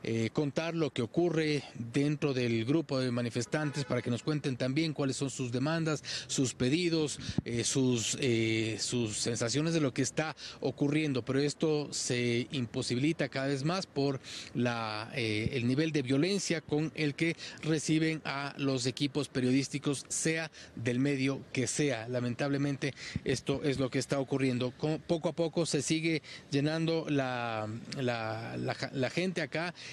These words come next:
en, en el sector de la Universidad Central, principalmente en la entrada al, al Teatro Universitario.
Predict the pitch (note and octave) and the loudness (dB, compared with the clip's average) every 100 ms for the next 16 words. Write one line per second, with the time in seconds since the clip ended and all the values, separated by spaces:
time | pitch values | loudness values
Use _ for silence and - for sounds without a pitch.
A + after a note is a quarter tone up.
0 | - - B2+ B2 B2 C3 A#2+ A#2+ A#2 C3 | -4 0 2 0 0 -2 0 0 0 -2
1 | A2+ D#3 D3+ C#3+ C3 B2+ B2+ D3 C#3+ C#3 | 0 0 2 0 2 2 2 0 0 0
2 | B2 D#3+ F#3 - - - - E3+ F#3 F3 | 0 -2 -2 -8 -16 -6 2 2 2 0
3 | - C#3 D3 D#3+ D#3 E3+ E3+ - C#3 C3 | 0 0 2 0 0 0 0 0 0 2
4 | C3 B2 B2+ C#3 B2 A#2+ C#3+ C#3+ C#3+ C#3+ | 2 0 0 -2 -2 0 0 0 0 -2
5 | C3+ A#2 A2+ A#2 A#2+ A2 C#3 C3+ C#3 - | -2 0 0 0 -2 0 0 2 0 2
6 | C3 A#2+ A#2 B2+ D#3 D3 | 4 6 4 2 4 2